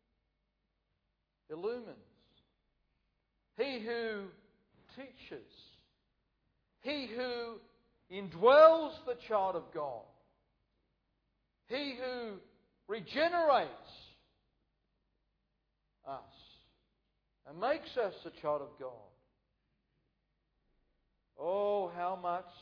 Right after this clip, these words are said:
sorer punishment, suppose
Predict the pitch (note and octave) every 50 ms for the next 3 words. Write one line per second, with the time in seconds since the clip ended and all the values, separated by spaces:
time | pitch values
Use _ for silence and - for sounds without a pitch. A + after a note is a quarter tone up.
0 | - - - _ _ _ _ - - - - F3+ F3 F3 F3 F3 E3 D#3+ D#3+ E3
1 | D#3+ D#3 - - _ _ _ _ _ _ _ _ _ _ _ _ _ _ _ _
2 | _ _ _ _ _ _ _ _ _ _ _ - - D#3+ D#3 D3+ D3 C3+ - -
3 | - D3 D3+ C#3+ D3+ - - - _ _ _ _ _ _ _ _ _ _ _ _
4 | _ _ _ _ _ _ _ _ _ - - C#3+ - - C#3 C3+